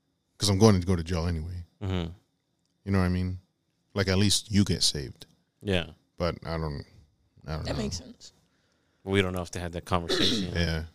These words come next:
Speaker 2: What if Thugger has it in his head that he's gonna get out?
Speaker 1: Yeah. Well, I saw some, th-, well, I don't even know what to believe anymore. But I saw someone
Speaker 2: Yeah.
Speaker 1: post something that, uh, that they might let Young Thug out.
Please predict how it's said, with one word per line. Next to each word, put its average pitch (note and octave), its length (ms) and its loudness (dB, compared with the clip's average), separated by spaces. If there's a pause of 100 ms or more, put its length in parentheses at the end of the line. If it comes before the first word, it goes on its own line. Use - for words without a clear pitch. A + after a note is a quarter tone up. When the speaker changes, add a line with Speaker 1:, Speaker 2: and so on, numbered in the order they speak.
(340)
Speaker 2:
What A2+ 140 4
if F#2 140 -4 (380)
Thugger A#2 280 2
has G2+ 200 0
it F#2+ 240 -4
in G#2 120 -6
his G#2 120 -4
head F#2+ 220 -2
that F2+ 180 -2
he's F#2+ 140 -6
gonna F2+ 180 -6
get F2 140 -4
out? F#2 180 -4 (760)
Speaker 1:
Yeah. F2+ 280 0 (1300)
Well, F3 100 12
I F#3+ 60 10
saw B3 160 6
some, F3+ 200 4
th-, - 140 -16 (560)
well, G2 120 -4
I F#2 80 -2
don't E2 120 -4
even E2 120 -4
know D#2+ 80 -4
what D#2 100 -8
to E2+ 60 -10
believe E2 260 -10
anymore. E2 340 -8 (880)
But A#2 80 8
I - 20 8
saw D#3+ 140 8
someone D#3 280 6
Speaker 2:
Yeah. F2+ 60 10
Speaker 1:
post A#2 240 8
something G2 360 2
that, E2+ 280 0
uh, D#2+ 420 -4 (800)
that F#2+ 120 -4
they G#2 80 4
might G#2+ 220 6
let G#2 140 6
Young G2 180 2
Thug F2+ 220 -2
out. E2 340 -2